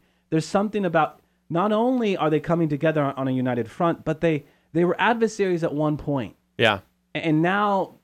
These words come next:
Speaker 1: because of the, the common foe being so great, it's time to fight.
Speaker 2: A-, and just as a wrap-up for me, you know, this movie is so successful. The, the superhero gig is so successful.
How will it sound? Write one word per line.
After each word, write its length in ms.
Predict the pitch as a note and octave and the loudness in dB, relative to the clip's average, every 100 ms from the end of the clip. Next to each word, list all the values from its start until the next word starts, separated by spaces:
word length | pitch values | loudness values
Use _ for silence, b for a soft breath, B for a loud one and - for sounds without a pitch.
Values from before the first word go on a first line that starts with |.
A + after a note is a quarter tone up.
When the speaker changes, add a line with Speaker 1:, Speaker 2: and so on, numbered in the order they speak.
| _ - C3 | _ -14 -6
Speaker 1:
because 580 | C#3 - F#3+ G#3+ F3+ | -4 2 4 4 2
of 180 | D3 C#3+ | -4 -6
the, 80 | C#3+ | -6
the 180 | D#3 C#3+ | -4 -4
common 320 | C#3+ E3 D#3 D3 | 0 2 2 4
foe 160 | D3+ | 2
being 260 | C#3 C#3 C3 | 4 2 2
so 260 | - C3+ | 2 2
great, 440 | B2 B2 C#3+ B2+ - | 4 4 4 2 -2
it's 200 | C#3 C3 | -4 -4
time 420 | - D3+ D3 D3 C#3 | -2 0 2 2 0
to 140 | C3+ | -4
fight. 480 | A2 C3+ A#2+ G#2 - b b b b | -8 -6 -6 -10 -20 b b b b
Speaker 2:
A-, 180 | E3 E3+ | -2 0
and 100 | D3+ | 2
just 180 | F#3 | 4
as 120 | F3 B2+ | 4 6
a 60 | |
wrap-up 400 | A2+ C#3+ E3 C#3+ | 6 6 6 2
for 160 | - A#2 | 4 2
me, 220 | C3 D3 | 4 4
you 140 | B2+ C3 | 2 2
know, 120 | C3 | 4
this 200 | C#3 - | 2 2
movie 220 | D#3+ C3 | 2 4
is 60 | - | 4
so 140 | D3 | 4
successful. 680 | C3 - - C3 B2+ - C3 | 4 0 2 2 2 2 2
The, 360 | A2 G#2 G2+ - b b - | 2 2 2 -2 b b -8
the 80 | |
superhero 680 | A#2+ G#3+ A3+ C#3+ C#3+ D3 B2 | -2 -2 0 0 2 2 4
gig 200 | B2+ B2+ | 2 0
is 120 | G#2+ | -2
so 180 | - B2+ | 0 0
successful. 840 | A#2+ A#2 - A2+ A#2 - B2 C3 | 0 -6 0 0 0 -2 -2 -4